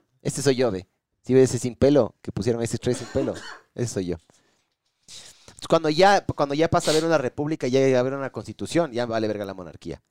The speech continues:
Para mí. Pasaría a ser un símbolo como, inclusive inferior que un escudo, o que una bandera, o que una moneda, loco. Porque mucha gente lo, lo utiliza a, a la reina como símbolo de unidad y yo qué sé qué. Y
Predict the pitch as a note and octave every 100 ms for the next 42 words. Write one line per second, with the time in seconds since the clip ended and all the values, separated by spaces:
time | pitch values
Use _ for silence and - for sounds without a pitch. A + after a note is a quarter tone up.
0 | _ _ _ _ _ _ - G#2+ A2+ G2+
1 | _ _ - C#3+ D3+ E3 D#3+ E3 D#3+ -
2 | E3+ E3+ D#3 C3 C3 B2 A#2 G#2+ F2+ -
3 | _ _ C3 C3 C3+ F3 E3+ C3+ C3 C3
4 | C3 D3+ G3+ G3 _ _ _ - B2+ C3
5 | C#3+ C#3+ A#2 - C#3+ D#3+ D#3 D3+ C3 _
6 | _ - - C3+ B2+ A#2+ A#2+ C3+ C3+ A#2+
7 | - B2+ A#2 G2+ G2 F2 A#1+ C2 - _
8 | _ _ _ _ _ _ _ _ _ -
9 | C#3 C#3 D3+ D#3 D3+ C#3+ C3 G2 - C3
10 | C3 D3 B2 A2+ G#2+ G2+ F2 F#2 C2 G1+
11 | B2 A#2 C3 C#3 - A2+ - C3+ B2+ B2
12 | A2+ G#2+ G2 G2+ A#2+ A2 G2+ - - G2+
13 | - A2+ A#2+ A#2 G#2+ E2